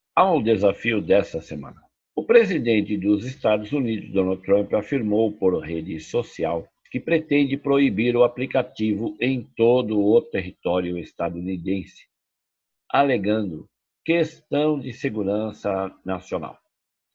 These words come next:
Recentemente, esse aplicativo foi banido por determinação governamental em um grande país emergente. Qual é esse país?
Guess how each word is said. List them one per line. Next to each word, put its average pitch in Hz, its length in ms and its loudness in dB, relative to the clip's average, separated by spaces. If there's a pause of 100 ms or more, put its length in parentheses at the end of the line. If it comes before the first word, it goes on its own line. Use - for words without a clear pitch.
(460)
Recentemente, 107 1160 0
esse 160 340 2
aplicativo 85 880 -6 (400)
foi 147 160 4
banido 135 640 2 (500)
por 185 240 0
determinação 104 1200 -2
governamental 92 1120 -2 (600)
em 147 300 4
um 143 240 0
grande 123 480 2
país 95 560 -2
emergente. 85 800 -10 (920)
Qual 117 340 2
é 110 320 0 (580)
esse 131 360 0
país? - 580 -8